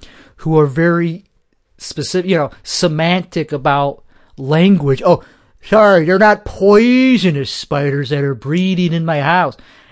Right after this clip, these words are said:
They're venomous. Sorry." Yeah, they're venomous spiders that I breed on the Daily Mail, New Zealand edition of that paper, which is a very good publication. That's why I don't throw it out.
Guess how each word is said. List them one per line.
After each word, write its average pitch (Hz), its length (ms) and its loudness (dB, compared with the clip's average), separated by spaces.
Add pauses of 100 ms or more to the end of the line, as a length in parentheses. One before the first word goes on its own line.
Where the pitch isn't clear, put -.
(140)
They're 147 160 -2
venomous. 165 1600 0 (640)
Sorry." 185 960 -2 (460)
Yeah, 170 140 -4
they're 170 120 -4
venomous 170 500 0
spiders 143 540 -2
that 131 140 -4
I 127 140 -8
breed 143 400 -6
on 127 160 -8
the 123 80 -10
Daily 156 440 -2
Mail, 165 580 0 (560)
New 147 240 -4
Zealand 143 580 -4 (100)
edition 127 680 -8 (160)
of 117 220 -14
that 123 340 -10 (180)
paper, 180 340 -6
which 110 240 -16
is 143 120 -12
a 175 60 -6
very 214 260 -6
good 175 260 -4
publication. 175 880 -2
That's 135 160 -6
why 160 100 -2
I - 20 0
don't 165 140 -4
throw 160 360 -2
it 147 60 0
out. 156 440 -4